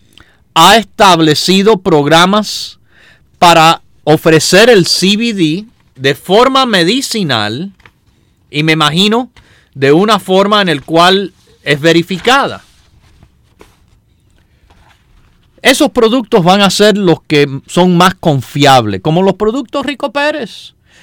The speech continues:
Tendrán otros nombres parecidos, pero ¿dónde usted pone la confianza? ¿Con el bla, bla, bla? ¿O con los que están aquí tranquilos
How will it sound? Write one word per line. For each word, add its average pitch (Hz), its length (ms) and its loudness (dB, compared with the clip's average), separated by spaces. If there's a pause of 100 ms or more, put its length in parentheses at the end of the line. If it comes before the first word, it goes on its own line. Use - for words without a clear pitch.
(180)
Tendrán 113 580 -2
otros 214 520 -2
nombres 160 500 0
parecidos, 208 1080 -4 (320)
pero 285 280 2
¿dónde 294 400 -2
usted - 260 -4
pone 226 200 -6
la 190 180 0
confianza? 139 800 -6
¿Con 117 220 -8
el 113 100 -6
bla, 147 280 2
bla, 233 220 -2
bla? 311 440 -6 (920)
¿O 123 160 -16
con 113 200 -12
los 110 120 -12
que - 100 -14
están 139 280 -14
aquí 139 300 -14
tranquilos 120 1040 -12